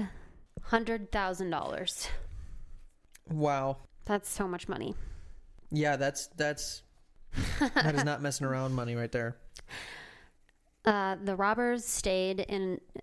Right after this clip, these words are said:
Speaker 1: an old farmhouse near where they robbed the train in the town of Brill, and they were planning on staying there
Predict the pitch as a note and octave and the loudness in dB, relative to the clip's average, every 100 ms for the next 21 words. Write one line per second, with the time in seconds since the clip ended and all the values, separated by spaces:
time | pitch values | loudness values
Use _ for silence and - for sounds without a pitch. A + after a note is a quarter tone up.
0 | - - G3+ - F#3+ F#3+ - G3 F3+ G3+ | -6 -2 0 2 0 0 0 0 2 0
1 | G#3 A3+ A3+ A#3 - - - - - - | 0 0 0 0 0 -2 -6 -16 -14 -4
2 | F#3 F#3 F#3 G3 G3 F#3+ F#3 F3+ F3 - | 0 2 2 2 0 -2 0 2 2 -2
3 | - - _ F#3 F3+ F3 F3 E3+ E3 - | -8 -16 _ 0 2 2 0 -4 -4 -4
4 | - - - - E3+ E3+ A#3 B3 - - | -14 -10 -2 2 2 2 0 -4 -12 -18
5 | - - - - - - - - G#3 G#3 | -16 -16 -18 -20 -20 -20 0 4 4 4
6 | G3+ G3 F3+ F3 E3+ E3 G3 G#3 - _ | 2 2 0 2 4 4 2 -4 -14 _
7 | - G3+ F#3+ F#3 F3+ F3+ F3 F#3+ F3+ A3+ | 4 4 6 4 4 4 4 2 2 0
8 | A#3 A#3+ G#3 F#3 - G3 F#3 G3 F#3+ F#3 | 2 2 0 0 -2 0 2 2 2 2
9 | - | 0